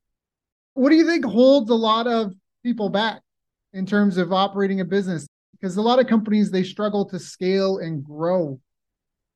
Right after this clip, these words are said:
Is there anything that we haven't talked about that you feel like holds some of your clients back from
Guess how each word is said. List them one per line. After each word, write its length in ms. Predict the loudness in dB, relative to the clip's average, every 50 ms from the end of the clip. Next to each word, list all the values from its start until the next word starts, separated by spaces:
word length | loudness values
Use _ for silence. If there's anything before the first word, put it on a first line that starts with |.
| _
Is 120 | -12 -4 0
there 140 | 2 4
anything 240 | 4 4 4 4 4 4
that 80 | 4
we 140 | 2 0 0
haven't 380 | 0 0 -2 -2 -2 -2 -4 -4
talked 300 | -4 -6 -6 -6 -8 -8
about 260 | -6 -6 -6 -6 -8
that 120 | -12 -12
you 120 | -12 -12 -12
feel 420 | -12 -8 -6 -4 -2 0 0 0
like 300 | 0 -2 -2 -4 -6 -12 _ _ _ _ _ _ _ _ _ _
holds 420 | -2 0 2 2 2 0 -2 -4 -4
some 200 | -2 0 0 0
of 60 | 0
your 120 | 0 -2
clients 400 | -4 -6 -10 -8 -8 -8 -8 -10
back 320 | -10 -10 -8 -8 -8 -8 -10 _ _ _
from 560 | -14 -10 -8 -8 -8 -6 -8 -10 -10 -12